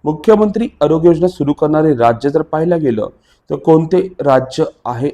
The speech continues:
असा आपल्याला प्रश्न विचारलेला आहे, लक्षात असावा. तर उत्तर आहे पंजाब राज्याने सुरू केलं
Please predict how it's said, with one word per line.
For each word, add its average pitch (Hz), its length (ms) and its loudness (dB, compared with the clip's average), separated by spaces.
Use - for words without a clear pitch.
असा 131 240 -8
आपल्याला 135 360 -2
प्रश्न 139 520 -6
विचारलेला 120 540 -4
आहे, 113 320 -6
लक्षात - 280 -4
असावा. 127 320 -2
तर 123 120 -6
उत्तर 139 480 -6
आहे 147 80 0
पंजाब 135 540 -4
राज्याने 120 440 -4
सुरू 135 340 -4
केलं 117 420 -6